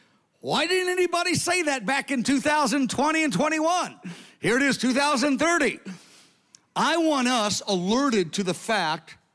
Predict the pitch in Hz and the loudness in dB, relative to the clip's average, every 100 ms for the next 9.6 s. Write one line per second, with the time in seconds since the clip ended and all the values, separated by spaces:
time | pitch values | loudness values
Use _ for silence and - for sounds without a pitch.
0 | _ _ _ _ _ _ _ - 151 254 | _ _ _ _ _ _ _ -6 -2 0
1 | - 233 196 151 - _ _ _ _ _ | 0 0 0 -2 -8 _ _ _ _ _
2 | _ _ _ _ _ - 156 277 294 269 | _ _ _ _ _ -4 0 2 2 2
3 | 262 269 254 240 220 220 254 226 175 160 | 2 2 2 2 4 4 4 2 0 -4
4 | - 208 202 180 180 143 190 151 139 170 | -4 -4 -4 -4 -4 -2 -2 -2 -4 -4
5 | - 175 147 165 143 110 98 - - 233 | -2 -4 -4 -6 -8 -10 -20 -20 -10 -4
6 | 294 330 277 226 - - 214 208 202 170 | 0 2 2 2 -2 -2 0 0 0 -4
7 | 175 185 190 185 - 190 185 175 175 160 | -6 -4 -2 -2 -2 0 2 2 -2 -2
8 | 180 180 165 - 180 180 180 180 170 160 | -4 -4 -6 -4 -2 0 -2 -6 -6 -4
9 | 180 180 180 160 156 | -2 -2 -2 -2 -4